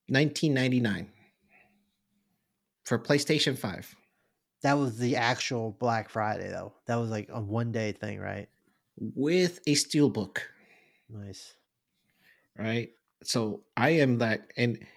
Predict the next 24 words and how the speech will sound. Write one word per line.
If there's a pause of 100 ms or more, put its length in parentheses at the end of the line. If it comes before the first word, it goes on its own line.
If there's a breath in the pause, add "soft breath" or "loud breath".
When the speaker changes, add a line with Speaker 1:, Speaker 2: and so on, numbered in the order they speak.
Speaker 1:
and
actually, (320 soft breath)
Sonic
Colors
Ultimate
had
just
released,
similar
like
Sonic
Frontiers
is
going
to
be
right
now, (1300)
and
I
picked
it
up
for